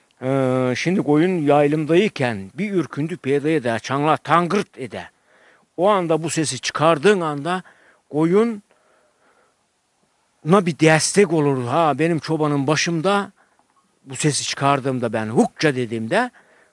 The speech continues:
koyun ürküntüyü keser yani.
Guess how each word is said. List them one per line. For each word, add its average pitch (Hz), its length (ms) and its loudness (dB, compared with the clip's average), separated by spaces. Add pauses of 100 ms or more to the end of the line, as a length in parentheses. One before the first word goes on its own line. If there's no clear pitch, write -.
(120)
koyun 180 240 4
ürküntüyü 190 720 -2 (760)
keser 147 400 2
yani. 95 400 -6